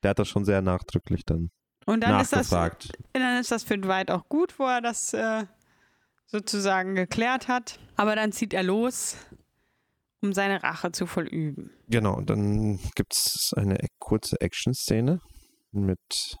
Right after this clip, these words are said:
Speaker 1: vielen Schlägen und einer Herdplatte.
Speaker 2: Wo man sich auch
Speaker 1: Klassiker.
Speaker 2: fragt, wo, äh, wieso ist dieser Herd jetzt an? Äh,
Speaker 1: Das habe ich mich gefragt, aber ich wusste noch nicht, äh, stand da vielleicht vorher irgendwie so ein Teekocher drauf und ich hab's nicht mitgekriegt. Jedenfalls, als man dann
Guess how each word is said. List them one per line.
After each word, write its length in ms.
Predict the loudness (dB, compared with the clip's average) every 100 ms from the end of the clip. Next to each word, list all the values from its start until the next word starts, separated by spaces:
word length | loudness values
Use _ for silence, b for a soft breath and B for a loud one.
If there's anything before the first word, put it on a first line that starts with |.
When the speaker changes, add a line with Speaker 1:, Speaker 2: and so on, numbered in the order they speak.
| _ _
Speaker 1:
vielen 360 | -4 -2 -2
Schlägen 640 | -2 2 2 2 0 0 0
und 520 | 0 -2 -4 -8 -4
einer 160 | 0 2
Herdplatte. 800 | 2 0 -2 -2 -2 0 -2 -2 _ _ _ -6
Speaker 2:
Wo 100 | -2
man 160 | 0 -2
sich 180 | -2 2
auch 60 |
Speaker 1:
Klassiker. 320 | 2 4 2 4 2
Speaker 2:
fragt, 140 | 2
wo, 420 | -2 2 2 2 2
äh, 100 | -2 -2
wieso 340 | 2 2 2
ist 180 | 0 -2
dieser 220 | 0 0
Herd 340 | 0 -2 0
jetzt 260 | -4 -4 -4
an? 140 | -4 -4 -6
Äh, 640 | -4 -4 -2 0 0 -2 -4 -10 b
Speaker 1:
Das 140 | -2 2
habe 100 | 4
ich 60 |
mich 120 | 2 2
gefragt, 400 | 2 2 2 2
aber 160 | 2
ich 140 | 0 0
wusste 180 | 0
noch 160 | 2 2
nicht, 220 | 2 0
äh, 180 | -2 -2 -4 -4
stand 260 | 0 2
da 80 | 2
vielleicht 280 | 2 0 2
vorher 260 | 2 2
irgendwie 240 | 2 0 0
so 140 | 2
ein 160 | 0 0
Teekocher 480 | 0 0 0 0 0
drauf 300 | 2 0 0
und 100 | -2
ich 80 | 0
hab's 220 | -2 -4
nicht 160 | -2
mitgekriegt. 520 | -4 -2 -2 0 -2 -2
Jedenfalls, 540 | -2 0 0 0 -4 _ b b
als 300 | -2 -2 0
man 160 | -2 0
dann 220 | -2 -4